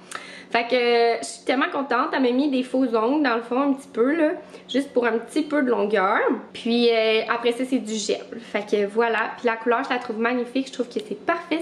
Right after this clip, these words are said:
C'est genre automnal. Parfait pour Halloween qui s'en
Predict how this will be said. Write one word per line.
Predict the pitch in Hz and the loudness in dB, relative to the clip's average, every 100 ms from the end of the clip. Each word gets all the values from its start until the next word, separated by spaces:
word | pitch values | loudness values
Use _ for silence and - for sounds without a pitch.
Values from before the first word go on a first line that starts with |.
| - | 0
C'est | 240 | 0
genre | 190 - - | 0 -4 0
automnal. | 359 359 262 254 247 269 285 - - - - - | 2 2 2 4 4 2 -2 -8 -16 -18 -16 -2
Parfait | 311 - 370 | -2 0 0
pour | 359 269 - | 2 0 2
Halloween | 285 269 285 294 | 0 2 2 0
qui | 294 | 0
s'en | - 220 | -2 -2